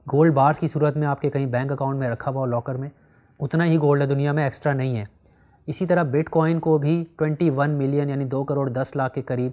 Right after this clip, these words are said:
کوائنز ہیں، اس سے زیادہ آپ نہیں مائن کر سکتے، نہیں پروڈیوس کر سکتے، اور اس میں سے اچھے خاصے پروڈیوس ہو چکے ہیں already، اور تقریباً اب تین لاکھ سے بھی کم رہ گئے ہیں جو مزید آنے باقی ہیں۔ اگر آسان الفاظ میں سمجھاؤں تو جو ڈالر اور گولڈ کی خصوصیات کو اگر کمبائن کر لوں تو وہ ساری خصوصیات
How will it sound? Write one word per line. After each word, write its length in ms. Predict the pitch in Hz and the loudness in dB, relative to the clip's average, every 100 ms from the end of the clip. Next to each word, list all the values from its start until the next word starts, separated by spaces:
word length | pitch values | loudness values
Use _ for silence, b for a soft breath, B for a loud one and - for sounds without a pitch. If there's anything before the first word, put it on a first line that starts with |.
| - | -6
کوائنز 380 | - 120 131 131 | -6 -4 -2 -4
ہیں، 80 | 135 | -6
اس 160 | 127 | -8
سے 80 | 147 | -4
زیادہ 220 | 131 127 | -4 -2
آپ 320 | 131 135 - | -2 -2 -6
نہیں 240 | 120 120 143 | -8 -4 -4
مائن 300 | 127 123 123 | -4 -4 -6
کر 120 | 127 | -8
سکتے، 360 | - 123 139 135 b b | -10 -10 -10 -12 b b
نہیں 220 | 123 131 135 | -6 -4 -4
پروڈیوس 280 | 123 117 117 | -4 -4 -6
کر 120 | 110 | -8
سکتے، 280 | 104 98 - b b _ | -8 -12 -14 b b _
اور 120 | 131 | -6
اس 140 | 131 151 | -4 -4
میں 80 | |
سے 100 | 143 | -2
اچھے 220 | 131 - 156 | -4 -2 -2
خاصے 420 | 143 135 156 151 | 0 -2 -2 -2
پروڈیوس 460 | - 123 131 143 - | -2 -4 -4 -4 -6
ہو 80 | 127 | -8
چکے 260 | 135 127 139 | -6 -4 -2
ہیں 100 | 143 | 0
already، 360 | 131 131 147 160 B B B | -2 0 -2 -4 B B B
اور 120 | 131 | -6
تقریباً 460 | 123 135 135 135 143 | -4 -4 -2 -2 -2
اب 60 | 139 - | -4 -4
تین 200 | 135 147 | -2 2
لاکھ 220 | 143 139 | 0 0
سے 100 | 147 | -2
بھی 120 | 139 | -4
کم 240 | - 135 135 | -2 -2 0
رہ 180 | 123 | -2
گئے 80 | 120 | -2
ہیں 80 | 135 | -4
جو 140 | 131 | -4
مزید 360 | 127 110 127 127 | -4 -4 -4 -4
آنے 260 | 120 127 123 | -4 -4 -4
باقی 380 | 107 104 113 | -6 -6 -8
ہیں۔ 180 | 101 98 - _ _ - - | -6 -8 -12 _ _ -16 -6
اگر 200 | 156 202 | 0 2
آسان 340 | 160 160 190 | 2 2 2
الفاظ 340 | 190 185 175 175 | 2 4 4 4
میں 80 | |
سمجھاؤں 580 | 170 160 139 135 156 156 160 _ _ _ | 2 0 0 2 2 0 -4 _ _ _
تو 80 | 156 | -2
جو 120 | 156 | 0
ڈالر 480 | 131 139 135 175 185 | 0 0 4 6 6
اور 100 | 156 | 4
گولڈ 340 | 131 147 170 | 6 6 6
کی 80 | 175 | 2
خصوصیات 560 | 156 - 139 156 160 160 | -2 -2 0 2 2 2
کو 60 | |
اگر 140 | 156 156 | 2 2
کمبائن 460 | 147 127 135 160 | 0 0 0 0
کر 120 | 151 | 0
لوں 160 | 143 160 | 0 0
تو 120 | 160 | 0
وہ 80 | 151 | -2
ساری 300 | - 135 143 | 0 -2 -2
خصوصیات 520 | 143 139 - 135 143 | -2 -6 -4 -2 -2